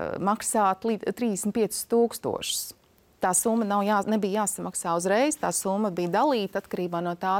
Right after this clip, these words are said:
cik ir auglīšu dzemdē un cik tālu grūtniecība ir iznēsāta.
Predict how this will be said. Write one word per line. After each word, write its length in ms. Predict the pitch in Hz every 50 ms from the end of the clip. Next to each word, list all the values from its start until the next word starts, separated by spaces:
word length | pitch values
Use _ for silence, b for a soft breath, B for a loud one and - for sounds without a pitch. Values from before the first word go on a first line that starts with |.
| -
cik 300 | - - 208 208 - - - -
ir 160 | 185 180 160 - -
auglīšu 680 | 190 220 247 269 262 285 277 262 247 233 - - 196
dzemdē 460 | 233 240 247 240 233 208 202 190 185 - B B B B B B
un 80 | 180
cik 160 | - 196 170 -
tālu 240 | - 196 202 190 180
grūtniecība 720 | 180 180 180 202 - - 165 165 - - 180 170 170 175
ir 140 | 185 214 208
iznēsāta. 800 | 165 160 143 131 120 139 - - - 113 110 104 107 - - 208